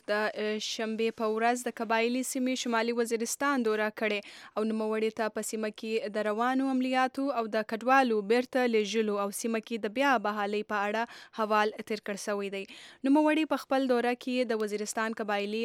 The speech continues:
مایدینو سره هم لیدلې او دا عزم یې څرګنده کړی، اه، چې په سیمه کې د یاغیانو د مکمل خاتمې پورې به فوزي حملیات دوام لري. جنرال راحیل شریف د سیمې، اه، د بیرته ودانۍ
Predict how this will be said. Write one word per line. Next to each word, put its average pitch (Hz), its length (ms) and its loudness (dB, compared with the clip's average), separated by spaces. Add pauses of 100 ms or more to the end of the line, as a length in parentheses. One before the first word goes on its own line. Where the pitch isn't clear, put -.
(140)
مایدینو 202 380 -2
سره 214 400 -4
هم 302 180 0
لیدلې 269 600 2
او 220 100 2 (120)
دا 214 80 4 (100)
عزم 208 240 -2
یې 202 140 -4
څرګنده 202 340 -8 (120)
کړی، 262 240 2
اه، - 580 2
چې 285 240 -2
په 277 380 4
سیمه 339 300 4
کې 339 260 0
د 226 100 2
یاغیانو 226 560 0
د 202 140 -4
مکمل 233 440 -2 (140)
خاتمې 208 320 -2 (100)
پورې 196 180 -2 (120)
به 208 320 0
فوزي 214 420 -4
حملیات 190 500 -4 (120)
دوام 185 340 -2
لري. 190 180 -6 (480)
جنرال 202 340 -2
راحیل 202 280 -4
شریف 208 320 -4
د 202 140 -6
سیمې، 214 280 -2 (200)
اه، 208 40 -4
د 208 280 -4
بیرته 247 380 0
ودانۍ 247 600 2